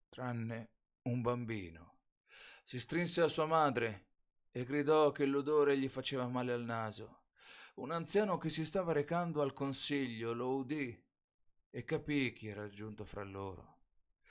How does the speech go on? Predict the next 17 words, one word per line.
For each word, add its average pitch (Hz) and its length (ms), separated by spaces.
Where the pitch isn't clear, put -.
Gridò 127 300
alla 196 140
gente 214 280
di 180 100
scappare. 120 840
Fu 220 180
il 202 140
primo 143 560
a 98 80
essere 101 340
ucciso. 92 720
In 127 200
venti 185 580
assistettero 160 680
all'arrivo 143 480
della 123 220
fredda. 101 600